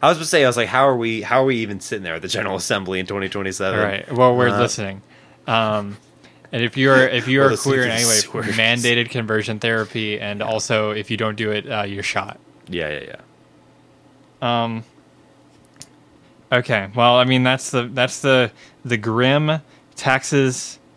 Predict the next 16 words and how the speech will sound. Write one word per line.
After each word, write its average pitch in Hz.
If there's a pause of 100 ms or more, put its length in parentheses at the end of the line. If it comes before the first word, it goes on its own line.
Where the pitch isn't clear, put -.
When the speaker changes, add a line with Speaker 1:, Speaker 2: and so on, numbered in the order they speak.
(160)
Speaker 2:
news. 107 (1800)
In 131
other 170
news, 123
Speaker 1:
Oh, 85
great. 76 (140)
Speaker 2:
uh, 113
s-, - (120)
speaking 156
of 120
roads, 113
tying 120
into 110
the 104
roads 104
Speaker 1:
Uh-huh. 85